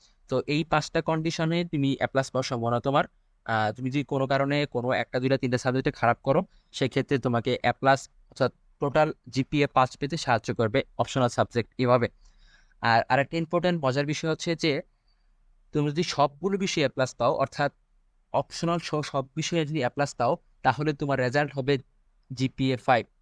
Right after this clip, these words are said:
not golden এ প্লাস। গোল্ডেন এ প্লাস বলতে স-, বাংলাদেশ শিক্ষা কারিকুলাম কিংবা বাংলাদেশ মাধ্যমিক উচ্চ মাধ্যমিক অধিদপ্তরের কোনো,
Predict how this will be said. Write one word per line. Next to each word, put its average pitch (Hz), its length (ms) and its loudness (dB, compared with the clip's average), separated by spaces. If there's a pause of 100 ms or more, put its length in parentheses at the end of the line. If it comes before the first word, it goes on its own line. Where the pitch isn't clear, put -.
(360)
not 135 160 4 (260)
golden 139 280 2
এ 127 80 0
প্লাস। 117 280 0 (380)
গোল্ডেন 151 320 2 (100)
এ 123 80 0
প্লাস 147 320 -2
বলতে 156 340 0
স-, - 180 -8 (480)
বাংলাদেশ 139 640 0 (320)
শিক্ষা - 400 -4
কারিকুলাম 147 500 0
কিংবা 131 400 2
বাংলাদেশ 131 600 -2 (100)
মাধ্যমিক 139 460 -2
উচ্চ 143 180 -2
মাধ্যমিক 139 480 -2
অধিদপ্তরের 135 680 0
কোনো, 131 400 0